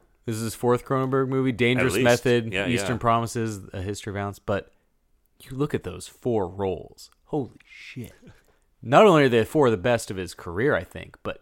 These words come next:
Speaker 1: totally
Speaker 2: Couldn't be more
Speaker 1: com-,
Speaker 2: different.
Speaker 1: couldn't
Speaker 2: Yeah.
Speaker 1: be doing different things, right? You know, his what? He plays Freud in A Dangerous Method
Speaker 2: Mm-hmm.
Speaker 1: and absolutely crushes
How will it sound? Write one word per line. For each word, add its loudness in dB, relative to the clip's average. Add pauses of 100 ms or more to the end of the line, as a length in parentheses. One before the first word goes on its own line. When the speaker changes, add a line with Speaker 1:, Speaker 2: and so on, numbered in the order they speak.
(120)
Speaker 1:
totally 2
Speaker 2:
Couldn't -2
be -2
more 0
Speaker 1:
com-, 0
Speaker 2:
different. -8
Speaker 1:
couldn't 6
Speaker 2:
Yeah. -4
Speaker 1:
be 2
doing 0
different -4
things, -4
right? -2 (500)
You -2
know, 0
his 2
what? 0
He -10
plays -4
Freud -2
in -12
A -8
Dangerous -8
Method -10
Speaker 2:
Mm-hmm. -12 (460)
Speaker 1:
and -12 (160)
absolutely -8
crushes -10